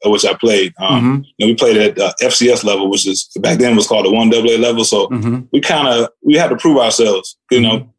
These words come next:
Speaker 1: there's a, there's a question about level of competition. Can you
Speaker 2: Right.
Speaker 1: play against guys from, you know, from the bigger schools? So you wanna get as much film and as much tape out there as possible.
Speaker 2: Mm-hmm.
Speaker 1: And not only for myself, you know, us making that run, you know, gave other people on the team opportunities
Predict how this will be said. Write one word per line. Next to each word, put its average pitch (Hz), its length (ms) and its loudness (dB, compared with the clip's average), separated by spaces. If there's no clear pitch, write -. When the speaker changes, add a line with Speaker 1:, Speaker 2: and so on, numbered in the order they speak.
Speaker 1:
there's 117 160 2
a, 104 320 2
there's 107 140 0
a 104 40 0
question 113 300 0
about 104 260 0
level 104 220 0
of 104 60 -4
competition. 113 600 -2
Can 107 200 -2
you 104 60 0
Speaker 2:
Right. 101 80 -4
Speaker 1:
play 113 220 2
against 107 380 0
guys 107 240 2
from, 101 260 -6
you 110 100 0
know, 101 160 2
from 107 120 -2
the 101 80 0
bigger 107 260 0
schools? 113 420 2
So 101 260 -2
you 135 140 2
wanna 135 200 2
get 127 140 2
as 113 140 0
much 139 240 0
film 123 520 0
and 107 80 0
as 101 140 -6
much 123 240 -2
tape 147 260 0
out 101 200 2
there 101 160 0
as 98 100 -8
possible. 110 580 -4
Speaker 2:
Mm-hmm. 107 220 -2
Speaker 1:
And 117 80 2
not 175 180 0
only 135 120 0
for 120 120 -2
myself, 147 480 0
you 110 80 -2
know, 107 200 0
us 117 360 -2
making 117 240 0
that 113 140 0
run, 113 440 0
you 131 80 0
know, 101 140 0
gave 104 400 0
other 131 180 0
people 117 220 0
on 107 60 0
the 104 60 -4
team 113 260 0
opportunities 107 760 -2